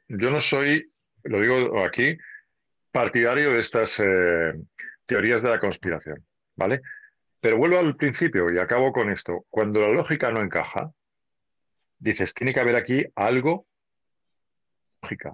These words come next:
porque si no, no se entiende esta aberración en las sanciones y, joder, es que los españoles están constantemente machacados. Es que lo de, lo de, eh, Fernando dos veces seguidas con la máxima sanción, pero Hamilton se cepilla a tres tíos como si fuera una bolera,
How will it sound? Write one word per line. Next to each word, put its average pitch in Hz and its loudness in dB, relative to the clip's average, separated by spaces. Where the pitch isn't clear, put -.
porque 107 -2
si - -6
no, 131 0
no 165 0
se 151 -2
entiende 139 0
esta 135 -2
aberración 120 0
en 104 2
las 92 0
sanciones 117 -2
y, - -4
joder, 107 -4
es - -10
que 95 -2
los 87 0
españoles 95 0
están 104 -2
constantemente 92 -4
machacados. 101 -4
Es - -4
que 113 0
lo 117 2
de, 110 2
lo 90 -2
de, 87 2
eh, 87 -4
Fernando 90 -2
dos 95 0
veces 104 -4
seguidas 107 0
con 110 0
la 92 0
máxima 104 -2
sanción, 139 -2
pero 107 0
Hamilton 175 0
se 147 0
cepilla 156 2
a 110 0
tres 151 -2
tíos 185 0
como 127 0
si 113 -2
fuera 147 0
una 151 0
bolera, 92 0